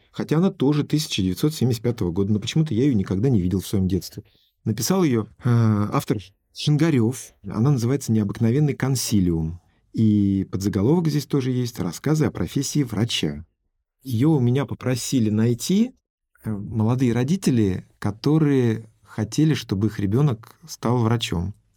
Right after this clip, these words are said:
Вот, еще ребенок там совсем дошкольного, по-моему, возраста. Вот они попросили найти эту книгу, чтобы он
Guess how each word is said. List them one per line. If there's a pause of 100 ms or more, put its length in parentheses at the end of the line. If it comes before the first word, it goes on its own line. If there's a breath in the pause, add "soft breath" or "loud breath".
(140 soft breath)
Вот,
еще
ребенок
там
совсем
дошкольного,
по-моему,
возраста.
Вот
они
попросили
найти
эту
книгу, (120)
чтобы (160)
он